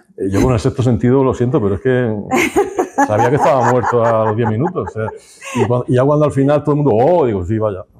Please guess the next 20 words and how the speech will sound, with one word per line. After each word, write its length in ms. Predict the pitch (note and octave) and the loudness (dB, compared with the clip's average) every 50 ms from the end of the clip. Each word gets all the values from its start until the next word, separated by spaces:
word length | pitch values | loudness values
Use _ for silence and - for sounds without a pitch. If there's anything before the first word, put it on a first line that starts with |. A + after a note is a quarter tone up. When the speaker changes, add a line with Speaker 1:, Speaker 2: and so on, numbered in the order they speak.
| - _ | -20 _
Speaker 2:
<laughs> 80 | A#3 C#4 E4 A#4+ - - - F#4 F#4+ F#4 - F4 - - - G4 F#4+ F#4+ - - - - _ - - - | -8 -6 -6 -4 -4 -2 -2 -2 -2 -4 -8 -10 -10 -6 -6 -6 -6 -6 -8 -12 -14 -12 _ -10 -10 -10
Speaker 1:
Es 60 | - | -4
que 140 | _ G#2+ G#2 | _ -2 0
realmente, 540 | G#2+ G#2+ G#2+ G#2+ A2 A2 - - C3 C#3+ C#3+ _ _ _ _ _ G4 G#4+ G#4+ | 0 0 2 2 2 0 0 0 -2 -4 -4 _ _ _ _ _ -10 -6 -2
entonces, 280 | G#2 A#2+ C#3 C#3 - | 0 0 0 -2 -2
eh, 160 | C#3 C3+ - - - - | -4 -4 -4 -4 -6 -4
hace 200 | C3+ C#3 E3 - | 0 0 0 0
falta 540 | F3 F3+ F3+ - F3 F3 F#3 G3 - - - _ _ _ _ _ | 0 0 -2 0 0 0 -2 -2 -4 -10 -18 _ _ _ _ _
que 360 | - A#2+ A#2 A#2 A#2 A#2 A#2 D3+ | 0 0 0 0 -2 -4 -2 0
uno 440 | D#3 F3 F3 F#3 A3 A3+ - - _ _ _ _ _ | 0 2 2 0 -2 -4 -8 -16 _ _ _ _ _
se 140 | _ - B2+ | _ -6 -4
sorprenda. 640 | - A2 F#2+ - A2+ A2+ G#2+ F#2+ F2+ E2 E2 F2 - | -2 -2 -4 -2 -2 -2 0 0 -2 -4 -6 -6 -2
Y 80 | A#2+ A#2+ | -2 -2
eso 140 | B2 - F3 | 0 2 2
es 40 | |
lo 100 | D#3 C#3 | 2 2
que 180 | A#2+ B2 A#2+ A#2+ - | 2 2 0 0 0
un 340 | C#3 D3+ D#3 D3+ C#3 B2 - | 0 2 2 2 0 -2 -2
gran 280 | - A#2 A2+ C#3 B2 A#2+ | -2 0 0 2 2 0
autor 440 | A#2 G#2+ F#2+ G#2+ A#2+ A#2+ B2+ C#3 | 0 -2 0 0 0 0 0 -2